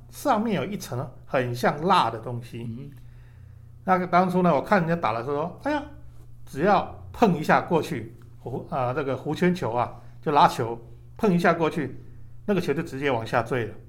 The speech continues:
Speaker 1: 那觉得很神奇。后来我自己也买了一张。啊，果-，果不然呢，又把几个高手给撂倒了。但是这些高手都说，“哎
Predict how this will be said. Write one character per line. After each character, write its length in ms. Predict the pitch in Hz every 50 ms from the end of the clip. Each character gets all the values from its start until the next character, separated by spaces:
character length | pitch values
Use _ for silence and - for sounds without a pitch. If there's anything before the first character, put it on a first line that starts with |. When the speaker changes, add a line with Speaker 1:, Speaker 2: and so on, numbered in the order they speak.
| - - - - - - - - - - - - - - - - - - - - - - -
Speaker 1:
那 60 | 226 220
觉 100 | 233 262
得 80 | 254
很 220 | 196 - - 147 123
神 200 | - 135 - 165
奇。 300 | - - 117 107 110 - - - - - -
后 100 | 175 156
来 60 | 135
我 100 | 123 120
自 140 | - 160 117
己 80 | 123
也 140 | 113 110 120
买 160 | 113 107 104
了 100 | 101 113
一 80 | 120 110
张。 260 | 107 - 120 110 104 107 - - - - - - - - - - - - - - - - - - - - -
啊， 100 | 151 135
果-， 260 | - 127 117 117 123 123
果 160 | - - 131 131
不 140 | 165 180
然 220 | 175 147 131 131 135
呢， 220 | 139 131 127 - - - - - - - - - -
又 160 | - 131 127
把 240 | 120 123 127 120 120
几 160 | 117 - -
个 100 | 117 123
高 200 | 120 - 143 143
手 120 | 139 - 120
给 140 | - 123
撂 180 | 117 135 131 110
倒 200 | - - - -
了。 160 | - - - - - - - - - - - - - - - - - - -
但 160 | - 170 165
是 40 | 156
这 120 | - 180 147
些 100 | - 165
高 180 | - 156 147
手 160 | 147 - 117
都 120 | 120 123 123
说 260 | 131 123 123 123 - - -
，“哎 280 | - 123 - - -